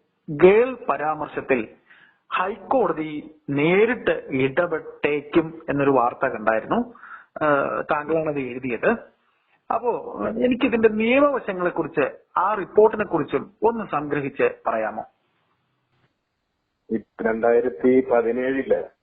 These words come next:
Speaker 2: നടിയെ ആക്രമിച്ച കേസുമായി ബന്ധപ്പെട്ടാണ് ഈ സിനിമാ മേഖലയിൽ ഇത്തരത്തിലുള്ള, ആ, ചില, ആ, കാര്യങ്ങൾ നിലനിൽക്കുന്നുണ്ട്.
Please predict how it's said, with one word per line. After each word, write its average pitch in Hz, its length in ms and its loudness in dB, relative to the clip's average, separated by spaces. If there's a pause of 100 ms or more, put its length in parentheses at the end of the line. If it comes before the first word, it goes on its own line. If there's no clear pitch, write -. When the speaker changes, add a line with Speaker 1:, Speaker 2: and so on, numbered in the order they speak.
Speaker 2:
നടിയെ 113 300 -2
ആക്രമിച്ച 120 440 0
കേസുമായി 120 520 4
ബന്ധപ്പെട്ടാണ് 110 760 0
ഈ 101 60 -6
സിനിമാ 101 320 -2
മേഖലയിൽ 107 440 -2
ഇത്തരത്തിലുള്ള, 107 640 2
ആ, 101 480 -4
ചില, 92 280 -2
ആ, 90 680 0 (100)
കാര്യങ്ങൾ 101 400 -2
നിലനിൽക്കുന്നുണ്ട്. 95 680 -2